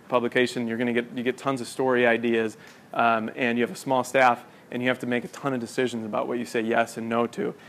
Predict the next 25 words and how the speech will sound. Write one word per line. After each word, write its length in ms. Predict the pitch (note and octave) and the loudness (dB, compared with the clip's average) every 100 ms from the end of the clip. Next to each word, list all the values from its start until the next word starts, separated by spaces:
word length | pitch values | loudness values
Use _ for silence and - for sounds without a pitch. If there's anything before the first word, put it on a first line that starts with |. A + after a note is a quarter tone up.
| - | -10
And 120 | - A#2+ | -8 0
so 80 | |
as 100 | B2+ | 0
soon 140 | - C#3+ | 2 0
as 100 | C3 | 0
you 60 | |
define, 560 | B2+ B2 C3+ A#2+ A#2+ A#2+ | 0 2 4 4 4 2
you 80 | B2+ | 0
put 120 | C3+ | 0
a 40 | |
stake 260 | A#2 C3+ A#2+ | 4 4 2
in 60 | A#2 | 0
the 60 | |
ground, 240 | A2+ A2+ A#2+ | 0 0 -2
"This 120 | C3 | -2
is 80 | C3+ | 0
what 180 | C3+ | 0
we 120 | C3+ A#2 | 0 0
do, 380 | B2+ A#2+ A2 - - - - | 4 4 2 -4 -20 -20 -8
and 120 | A#2+ | -4
this 100 | B2 | 0
is 140 | C3 A#2+ | 0 0
who 100 | B2+ | 0
we 180 | A#2+ | 4
are," 360 | A#2 A#2+ G#2+ F3 | 8 8 6 -2